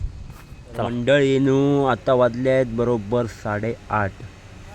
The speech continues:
Speaker 2: आणि इकडे अजून, अ, गाडी भरलेली नाही आमची.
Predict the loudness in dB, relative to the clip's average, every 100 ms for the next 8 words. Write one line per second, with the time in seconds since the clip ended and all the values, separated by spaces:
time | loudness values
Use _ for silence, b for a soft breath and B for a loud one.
0 | -18 -18 -18 -18 -18 -18 -16 -12 -8 -6
1 | -4 -4 -4 -4 -6 -10 -16 -16 -16 -16
2 | -16 -18 -18 -18 -10 -8 -6 -4 -4 -4
3 | -4 -2 0 2 2 2 0 0 2 2
4 | 0 -2